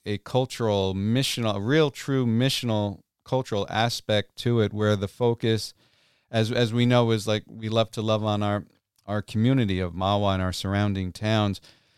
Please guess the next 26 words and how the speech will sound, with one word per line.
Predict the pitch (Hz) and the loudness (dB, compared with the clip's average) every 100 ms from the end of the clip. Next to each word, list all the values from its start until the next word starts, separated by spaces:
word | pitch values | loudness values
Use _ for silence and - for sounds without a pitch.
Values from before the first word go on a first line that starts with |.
| _ | _
But | 117 | -4
it, | 113 - | -2 -4
with | 113 113 | -6 -4
this | - 160 - | -2 -2 0
missional | 135 - 104 | -2 -2 -6
community, | - 95 95 92 90 98 - _ _ _ | -6 -4 -2 -4 -4 -6 -10 _ _ _
it's | - - _ | -20 -20 _
just | - 233 - | -6 -4 -4
gonna | - 180 | -6 -2
be | 180 | -2
slightly | - 180 185 170 | 0 2 2 0
different. | 156 135 143 | 0 2 2
Everything's | 196 208 190 | 0 -2 -4
gonna | 185 | -4
be | 165 | -2
the | |
same, | 156 147 | -2 -2
slightly | - 175 175 156 | -2 -2 -4 -4
different, | 170 175 139 | -6 -4 -4
but | 127 - | -6 -6
the | 113 | -8
community | - 143 147 | 0 2 4
that | 135 120 | 2 2
we | 113 | 0
love | 110 117 120 | 4 4 4
on | 110 98 95 90 | 2 2 0 -6